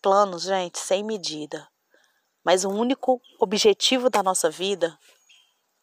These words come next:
é cumprir o propósi-, o propósito de Deus.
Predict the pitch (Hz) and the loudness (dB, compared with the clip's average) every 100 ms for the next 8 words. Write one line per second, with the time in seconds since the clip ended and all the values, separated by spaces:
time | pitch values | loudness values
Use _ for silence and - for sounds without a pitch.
0 | - 185 220 202 180 170 - 165 156 147 | -10 -8 -8 -6 -4 -4 0 -2 0 -2
1 | 151 - 180 165 175 156 156 - 160 165 | -2 -10 -2 -2 0 0 0 -6 -10 -10
2 | 156 127 - - - | -10 -10 -2 0 -2